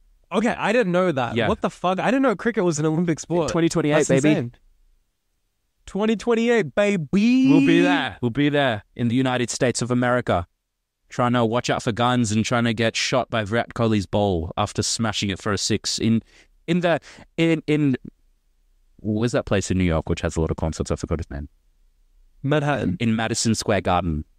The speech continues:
Speaker 2: Internally,
Speaker 1: Okay,
Speaker 2: they're gonna,
Speaker 1: makes
Speaker 2: they're
Speaker 1: sense.
Speaker 2: gonna create a pitch that's used for
Speaker 1: Mm.
Speaker 2: baseball. They're gonna use for cricket.
Speaker 1: Y-,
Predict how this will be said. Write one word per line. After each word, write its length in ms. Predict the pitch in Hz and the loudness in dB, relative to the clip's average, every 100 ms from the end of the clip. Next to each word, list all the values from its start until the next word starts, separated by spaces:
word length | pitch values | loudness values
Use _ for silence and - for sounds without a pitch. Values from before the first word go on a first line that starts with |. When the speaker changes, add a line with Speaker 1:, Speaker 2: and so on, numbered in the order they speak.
| _ - | _ -2
Speaker 2:
Internally, 500 | 117 117 107 104 101 | -2 2 2 4 2
Speaker 1:
Okay, 80 | 85 | 2
Speaker 2:
they're 120 | 95 | 0
gonna, 180 | 107 104 | 0 0
Speaker 1:
makes 100 | 87 | 0
Speaker 2:
they're 60 | |
Speaker 1:
sense. 40 | 107 | 0
Speaker 2:
gonna 120 | 104 | 0
create 240 | - 107 95 | 0 -2 -2
a 40 | |
pitch 580 | - - - - - - _ _ _ _ _ - | -4 -6 -8 -12 -12 -14 _ _ _ _ _ -8
that's 200 | 98 - | -6 -2
used 140 | 113 147 | 0 2
for 60 | |
Speaker 1:
Mm. 80 | 131 | 2
Speaker 2:
baseball. 580 | 92 - - 71 - - - _ _ _ _ - | 0 -2 -4 -4 -6 -10 -14 _ _ _ _ -8
They're 100 | 90 | -4
gonna 160 | 90 95 | 0 0
use 100 | - | 0
for 100 | - | -6
cricket. 440 | - 107 - 131 | -6 -4 -4 -4
Speaker 1:
Y-, 160 | 135 | -10